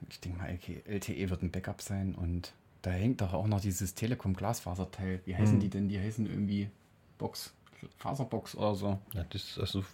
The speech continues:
Speaker 2: ich kenn's als Fiber to the Home, F T T H.
Speaker 1: Das ist eigentlich das, was man haben möchte. Fiber
Speaker 2: Hm.
Speaker 1: to the Building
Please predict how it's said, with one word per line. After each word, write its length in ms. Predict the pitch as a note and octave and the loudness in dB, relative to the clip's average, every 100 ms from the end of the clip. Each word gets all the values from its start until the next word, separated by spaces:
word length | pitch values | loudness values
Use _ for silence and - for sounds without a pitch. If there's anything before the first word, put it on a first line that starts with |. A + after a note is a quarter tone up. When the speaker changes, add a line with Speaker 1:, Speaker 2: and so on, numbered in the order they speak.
| - | -6
Speaker 2:
ich 140 | - | 0
kenn's 200 | - A2 | 4 4
als 220 | - G2 | 4 2
Fiber 680 | - - - - G#2 A#2 G#2+ | -2 -8 0 6 8 6 2
to 200 | - A2+ | 2 0
the 140 | G2 | 6
Home, 400 | G2 F#2 G#2+ A#2 A#2 | 6 8 8 6 4
F 200 | - G2+ | 0 0
T 180 | - G#2 | 2 2
T 220 | - G#2+ | 6 6
H. 260 | E2+ G2 A2 - - - - - - - - - - - - - - - | 8 6 4 -2 -16 -16 -18 -20 -20 -20 -20 -20 -20 -20 -20 -20 -20 -10
Speaker 1:
Das 160 | G#2 - | -6 -2
ist 100 | - | 2
eigentlich 200 | A#2 A2+ | 4 4
das, 180 | A2+ C3 | 4 4
was 120 | A#2 | 6
man 160 | A2 | 6
haben 200 | G2+ B2 | 8 6
möchte. 400 | G#2 F#2+ - G2 F#2+ | 6 4 4 2 4
Fiber 280 | - A#2 A#2 | 6 8 8
Speaker 2:
Hm. 60 | |
Speaker 1:
to 140 | G2+ A#2 | 8 8
the 80 | G2 | 6
Building 680 | - F3+ A3 G#3+ G3+ G3+ | 4 6 8 8 8 6